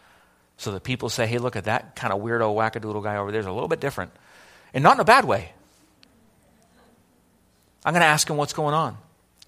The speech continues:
Gives you the opportunity. When you hear his voice, will you step up and step out? Move away from your comfort and step into the battle? Whatever it is the Lord gives you for this particular day to deal with. You see, Jesus is our great ex-, example of how it is we're to live.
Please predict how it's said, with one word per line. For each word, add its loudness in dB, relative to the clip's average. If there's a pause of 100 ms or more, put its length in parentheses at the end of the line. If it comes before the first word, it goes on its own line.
(160)
Gives -2
you 0
the 2
opportunity. 0 (220)
When 4
you 0
hear 6
his 4
voice, 4
will -2
you -2
step 2
up 4
and -6
step 2
out? 6 (1400)
Move 0
away 6
from -4
your -2
comfort -2
and -6
step -4
into -4
the -2
battle? 2 (640)
Whatever 4
it 2
is 2
the -4
Lord -2
gives -4
you -6
for -6
this -6
particular -8
day 0
to -8
deal -4
with. -6 (400)
You -10
see, -4
Jesus 2
is -2
our 6
great 4
ex-, -4 (100)
example -2
of 0
how 2
it -4
is -4
we're -4
to -4
live. -2